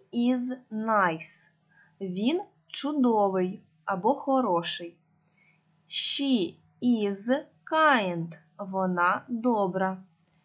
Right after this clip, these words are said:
We are happy. Ми щасливі.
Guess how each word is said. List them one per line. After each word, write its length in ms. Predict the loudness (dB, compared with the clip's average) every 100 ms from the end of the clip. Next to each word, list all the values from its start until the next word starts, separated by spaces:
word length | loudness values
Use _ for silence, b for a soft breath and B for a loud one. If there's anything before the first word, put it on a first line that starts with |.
| _ -8
We 540 | -6 -2 -2 -2 -4 -8 _ _ 0
are 360 | 4 6 4 0 -14 -14 -2
happy. 580 | 2 2 0 -8 -8 -8 -12 _ -10
Ми 460 | -6 -4 -2 -4 -6
щасливі. 960 | -10 -6 -4 -6 -8 -6 -2 -2 -6